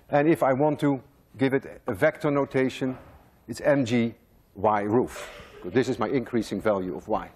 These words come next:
When it reaches point B, it comes to a halt, and I'm going to ask you now, what is the value of h? We've done that in the past in a different way. Now we will do it purely based on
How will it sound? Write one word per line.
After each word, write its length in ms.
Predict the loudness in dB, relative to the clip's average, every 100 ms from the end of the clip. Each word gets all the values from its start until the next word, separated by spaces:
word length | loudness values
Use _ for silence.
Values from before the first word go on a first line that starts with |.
| -20 _ _ _ _ -20 -20 -20 -20 -20 -20 _ _ _ _ _ _ -12 0
When 200 | 4 4
it 120 | 4
reaches 500 | 4 4 0 0 -6 -2
point 300 | 0 0 2
B, 300 | 2 2 -2 _ _ _ _ -20 -8
it 160 | -8 0
comes 240 | 0 2
to 160 | 0 2
a 20 |
halt, 460 | 4 2 2 -6 -14 _ -20 -20 _ _ _ _ -14 0
and 120 | 2
I'm 120 | 4
going 180 | 4 2
to 120 | 2
ask 300 | 2 0 -2
you 80 | 0
now, 340 | 2 2 0 -6 _ -4
what 200 | 0 2
is 120 | 0
the 100 | -2
value 460 | 2 2 2 0 -2 -6 -8 -6
of 120 | -4 0
h? 320 | 0 -2 -2
We've 200 | -2 2
done 180 | 2 4
that 140 | 2
in 100 | 0
the 60 | 0
past 420 | 0 0 0 0
in 100 | -2
a 60 |
different 380 | 0 -2 -2 -2
way. 200 | 2 2
Now 180 | 2 2
we 100 | 2
will 120 | 0
do 160 | 2 0
it 80 | 0 -2
purely 300 | 2 4 2
based 360 | 2 2 0
on 220 | -2 -4